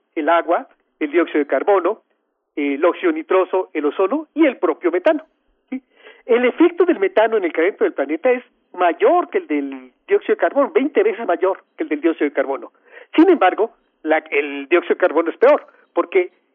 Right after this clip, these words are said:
la cantidad de dióxido de carbono que hay en nuestra atmósfera es doscientas veces, unas doscientas veces mayor que la de metano. Y bueno, una reflexión final. Pequeñitas,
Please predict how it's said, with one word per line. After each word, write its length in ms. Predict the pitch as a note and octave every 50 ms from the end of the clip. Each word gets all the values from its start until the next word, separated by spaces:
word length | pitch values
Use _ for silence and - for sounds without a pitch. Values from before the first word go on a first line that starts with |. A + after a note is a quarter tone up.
| _ -
la 200 | E3 - - -
cantidad 580 | - F#3 F3 F3 E3 - - - - A#3 D4+ D4+
de 140 | C#4+ A3+
dióxido 320 | F3+ F#3 G#3+ G#3+ - B3 G#3+
de 40 | -
carbono 380 | F#3 E3 - G3+ G3 F3 D3
que 100 | - D#3+
hay 120 | E3+ F3 F3+
en 60 | E3
nuestra 220 | F3+ F#3 - G#3+
atmósfera 440 | F#3 D#3+ F3 E3+ - - F#3 F#3+ F3+
es 120 | F3 E3+ E3 F3 _
doscientas 840 | - E3 E3 D#3+ D3+ - - - G3 A3 C#4 C#4 - - E3 D3 -
veces, 300 | - D#3 D#3 - F#3+ - -
unas 260 | F#3+ A3+ G#3+ F3+ C#3+
doscientas 420 | D3 C#3 - F3+ F3 - D#3 B2
veces 260 | - D#3 C#3+ F3+ D3+ -
mayor 360 | C#3 C3+ - D3+ D#3+ - - _ _ _ _ -
que 160 | - E3+ E3
la 300 | D#3+ D#3+ E3 F3 F3 - _ _
de 160 | - E3 E3
metano. 460 | D#3 D#3 D3 - - - - - - _ _ _ _ _ _ _ _ _ _ _ _ _
Y 80 | - D4
bueno, 320 | E4+ F4+ E4+ D4 C#4 - _ _ _ _ _ _ _ _ _ _ _ _ -
una 180 | D4+ E4 C#4+
reflexión 340 | - - - D#3+ - A3 F#3
final. 260 | D#3 E3+ D#3 C#3 - - _ _ _ _ _ _ _ _ _ _ _ _ _ _ _ _ _ _ _ _ _ _ _ _ _ _ _ _ _
Pequeñitas, 560 | - - - - - G#3+ A#3 - - G#3 -